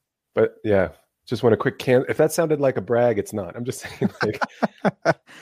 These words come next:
Speaker 1: not saying I'm good at it, but that's the best. I don't know. It's the, that's the sport that came most naturally to me. So I really
Speaker 2: Yeah.
Speaker 1: enjoyed it, and I wanted to keep doing it. And I didn't really know about jujitsu. Um, and so, like, I kept looking for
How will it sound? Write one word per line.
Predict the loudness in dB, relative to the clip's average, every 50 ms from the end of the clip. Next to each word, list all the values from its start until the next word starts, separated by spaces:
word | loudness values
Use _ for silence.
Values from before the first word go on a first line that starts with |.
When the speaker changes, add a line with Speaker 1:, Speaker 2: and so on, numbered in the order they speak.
| 0 2
Speaker 1:
not | 2 4 4
saying | 4 4 6
I'm | 4 4 2
good | -2 -4 -2 -2
at | -2 -2
it, | -4 -6 -6 -4
but | -4 -2 -2 -4 -6 -12 _ _ _ _ _ _ _ _ _ -10
that's | -10 -10 -10 -16 -12 _
the | -12 -10
best. | -8 -8 -10 -10 -10 -14 -20 _ -16
I | -14 -12 -12 -12
don't | -10 -12
know. | -12 -12
It's | -14 -14 -12
the, | -12 -12 -10
that's | -10 -14 -14 -14
the | -16
sport | -18 -12 -10 -10 -8 -8
that | -10 -14
came | -12 -12 -12 -10
most | -8 -8 -10 -10 -10 -12
naturally | -14 -14 -14 -16 -16 -16 -16
to | -16
me. | -16 -18 -20 _ _ -20 -20 _ _
So | -2 4
I | 6
really | 8 8 8
Speaker 2:
Yeah. | 6
Speaker 1:
enjoyed | 4 4 4 4 6 4
it, | 2
and | 2 0
I | -2
wanted | -4 -4 -4 -6
to | -8
keep | -10 -12 -10 -8
doing | -8 -6 -6 -4 -4
it. | -2 -4 -4 -4
And | -6 -8 -8 -8
I | -6
didn't | -6 -8 -6
really | -4 -4 -4 -4
know | -4 -4 -4
about | -4 -6 -6 -8 -8 -10 -14 -16
jujitsu. | -20 -18 -16 -16 -16 -16 -14 -14 -12 -10 -10 -10 -12 -14 _ _ _ _ _ _ _ _ _ _ _ _ _
Um, | -8 -8 -6 -6 -8 -10 -10
and | -12 -12 -10
so, | -6 -2 -2 0 0 0
like, | -2 -4 -4
I | -6 -10
kept | -10 -14 -12
looking | -12 -10 -8 -8 -10 -8
for | -6 -6 -6 -6 -6 -8 -10